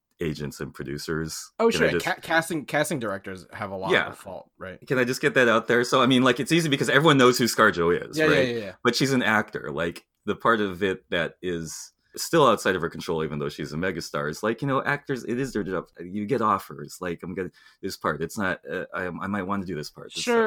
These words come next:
Speaker 1: part.
Speaker 2: I mean, but I think, but someone like a Scarlett, and this is where I will push back a little bit, is that I think someone like Scarlett Johansson has the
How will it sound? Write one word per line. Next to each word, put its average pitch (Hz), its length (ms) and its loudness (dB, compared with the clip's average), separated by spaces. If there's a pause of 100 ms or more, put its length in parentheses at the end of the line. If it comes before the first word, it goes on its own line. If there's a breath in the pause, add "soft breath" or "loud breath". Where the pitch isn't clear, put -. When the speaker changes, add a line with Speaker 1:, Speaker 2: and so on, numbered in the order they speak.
Speaker 1:
part. - 40 2
Speaker 2:
I 190 60 4
mean, 214 160 4
but 208 100 4
I 202 80 8
think, 202 320 2
but 165 300 2
someone 202 240 4
like 151 160 2
a 135 60 -6
Scarlett, 135 400 0
and 151 180 0
this 180 120 -2
is - 40 -2
where 151 140 4
I - 20 2
will 123 180 0
push 120 200 -6
back 117 180 -4
a 113 60 -8
little 113 200 -4
bit, 151 160 -2
is 139 120 -4
that 127 100 -2
I 117 80 -4
think 139 200 -8
someone 156 200 -2
like 139 160 -2
Scarlett 208 400 2
Johansson 160 300 -2
has 120 500 -2
the 104 240 -8